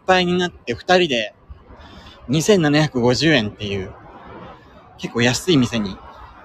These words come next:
てきましたね。あー、でも、暑い、本当に。あー。いやー、あと一日で、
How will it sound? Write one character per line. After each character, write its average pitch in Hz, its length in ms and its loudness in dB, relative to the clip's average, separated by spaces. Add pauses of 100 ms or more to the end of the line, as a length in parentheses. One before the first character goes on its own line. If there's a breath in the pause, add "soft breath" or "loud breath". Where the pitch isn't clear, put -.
(680)
て - 80 -10
き 131 100 -4
ま 120 140 0
し - 80 -10
た 104 100 -8
ね。 123 260 0 (880 loud breath)
あ 160 340 4
ー、 - 20 2
で 147 100 0
も、 143 160 4 (1000 loud breath)
暑 - 580 0
い、 214 80 6
本 151 460 -2
当 135 100 4
に。 127 300 -2 (1120 loud breath)
あ 135 440 2 (2500 loud breath)
ー。 139 60 -14
い - 20 -8
や 143 120 -2
ー、 - 520 -6
あ - 40 -8
と 151 200 -2
一 151 240 -4
日 165 180 -4
で、 160 120 -4